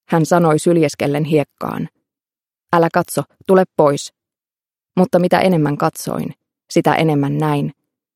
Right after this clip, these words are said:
Ja valkoisten sormien välistä kurkisti silmä,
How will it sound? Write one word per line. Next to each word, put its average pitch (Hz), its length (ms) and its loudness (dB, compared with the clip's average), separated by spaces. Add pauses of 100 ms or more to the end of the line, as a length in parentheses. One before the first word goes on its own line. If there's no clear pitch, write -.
(240)
Ja 175 120 4
valkoisten 165 520 2
sormien 160 460 0
välistä 165 380 0
kurkisti 156 460 0
silmä, 156 420 -2